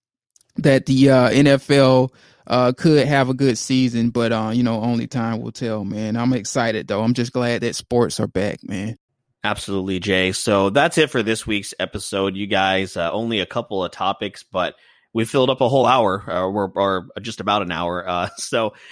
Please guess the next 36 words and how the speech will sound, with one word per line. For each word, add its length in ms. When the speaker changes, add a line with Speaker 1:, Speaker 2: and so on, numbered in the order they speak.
Speaker 2:
Jay, 260
let 160
'em 140
know 140
what 180
they 80
have 140
to 60
look 200
forward 460
to 340
here 440
on 220
the 80
podcast. 640
We're 120
working 300
on 140
some 160
really 240
exciting 440
stuff, 340
so 80
talk 240
about 260
that, 220
and 100
also 260
what's 220
going 240
on 180
over 320
at 200
the 60
Jaguars 500
Wire. 320